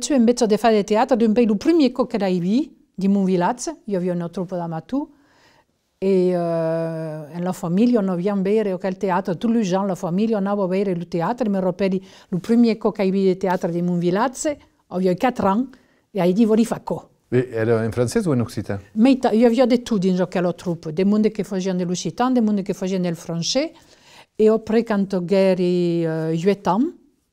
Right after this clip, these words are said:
Speaker 1: fu eri partito della truppa del village, e il mio primo ruolo fu ero in occitano. E dunque, eh,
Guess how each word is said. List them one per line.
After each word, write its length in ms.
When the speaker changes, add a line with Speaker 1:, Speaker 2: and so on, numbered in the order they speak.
Speaker 1:
fu 160
eri 280
partito 500
della 260
truppa 380
del 140
village, 540
e 80
il 80
mio 140
primo 400
ruolo 320
fu 200
ero 300
in 80
occitano. 520
E 120
dunque, 960
eh, 60